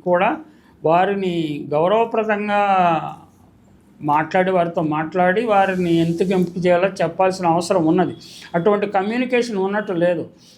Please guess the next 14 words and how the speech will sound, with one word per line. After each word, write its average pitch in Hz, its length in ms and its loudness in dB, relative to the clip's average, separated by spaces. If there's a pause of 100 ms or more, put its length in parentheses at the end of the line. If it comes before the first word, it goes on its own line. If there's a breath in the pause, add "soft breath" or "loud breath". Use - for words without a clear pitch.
(120 loud breath)
అంటే 190 180 0
నేను 214 260 -2
అంత 170 120 -2
బాగానే 165 360 0
ఆడుతున్నాను, 214 640 -2
నాకు, 190 320 -4
నాకు 160 460 -4 (460)
క్రికెట్ 185 360 -2
బోర్డు 196 240 2
నుంచి 185 240 0
ఎటువంటి 170 1080 0 (160)
స-, 135 500 -10
సమాచారం 180 680 2
లేదు, 170 340 -2